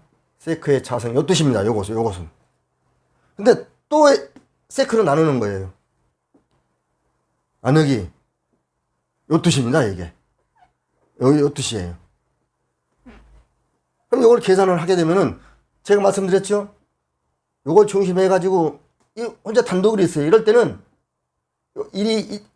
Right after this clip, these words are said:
있다는 걸 요렇게 계산을 하라고 그랬습니다. 자, 내항의 곱은 분모라고 그랬어요. 삼 승.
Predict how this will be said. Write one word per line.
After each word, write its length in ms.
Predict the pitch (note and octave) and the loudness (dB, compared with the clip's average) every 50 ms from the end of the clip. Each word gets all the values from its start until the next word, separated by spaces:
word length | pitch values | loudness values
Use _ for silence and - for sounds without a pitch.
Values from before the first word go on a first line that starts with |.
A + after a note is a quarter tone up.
| _ | _
있다는 240 | - - G3 E3+ E3+ | 0 2 2 2 4
걸 160 | E3+ E3 C#3 | 2 0 0
요렇게 280 | A#2+ C#3 E3+ E3 - D#3 | 0 -2 -2 -2 -4 -4
계산을 380 | - C#3+ C#3 C3+ C3 A#2+ A2+ A2 | -2 -2 0 0 0 -2 -2 -4
하라고 180 | C#3 C#3+ B2 G#2 | -4 -4 -4 -4
그랬습니다. 440 | F#2+ F2+ - F#2 F#2 E2+ F2+ E2+ _ _ _ _ _ _ _ _ _ _ _ _ _ _ _ _ _ _ _ _ _ _ _ _ _ _ _ _ _ _ _ _ _ _ _ _ _ _ _ _ _ _ _ _ _ _ _ _ _ _ _ _ _ _ _ _ _ _ _ _ _ _ _ _ _ _ _ _ _ _ _ _ _ _ _ _ _ _ _ - | -6 -10 -12 -14 -14 -14 -16 -18 _ _ _ _ _ _ _ _ _ _ _ _ _ _ _ _ _ _ _ _ _ _ _ _ _ _ _ _ _ _ _ _ _ _ _ _ _ _ _ _ _ _ _ _ _ _ _ _ _ _ _ _ _ _ _ _ _ _ _ _ _ _ _ _ _ _ _ _ _ _ _ _ _ _ _ _ _ _ _ -2
자, 400 | - C3+ A#2+ A2 G2 F2 E2+ - _ _ _ _ _ _ _ _ _ _ _ _ _ _ _ _ _ _ _ _ _ _ - | 0 2 2 2 0 -6 -12 -16 _ _ _ _ _ _ _ _ _ _ _ _ _ _ _ _ _ _ _ _ _ _ 0
내항의 420 | - C#3+ F3 G3+ A3 A3+ G#3 G3 | 2 4 6 6 6 4 4 2
곱은 520 | F3+ F3+ - - - G3+ G#3 G#3 G3 G3+ _ _ _ _ _ _ _ _ _ _ _ _ _ _ _ _ _ _ _ _ _ _ | 0 -2 -4 -4 -4 -4 -4 -4 -8 -12 _ _ _ _ _ _ _ _ _ _ _ _ _ _ _ _ _ _ _ _ _ _
분모라고 420 | - C#3 D#3+ E3+ F#3 F#3 E3 C#3 | -4 0 2 4 4 4 4 2
그랬어요. 400 | A#2+ A#2 - - G#2+ F#2+ F2 F2+ _ _ _ _ _ _ _ _ _ _ _ _ _ _ _ _ _ _ | 0 -4 -6 -8 -10 -12 -12 -12 _ _ _ _ _ _ _ _ _ _ _ _ _ _ _ _ _ _
삼 240 | _ - D#3+ D#3 D3 | _ -10 -6 -4 -4
승. 240 | B2+ A2 G2 F2+ | -4 -4 -6 -10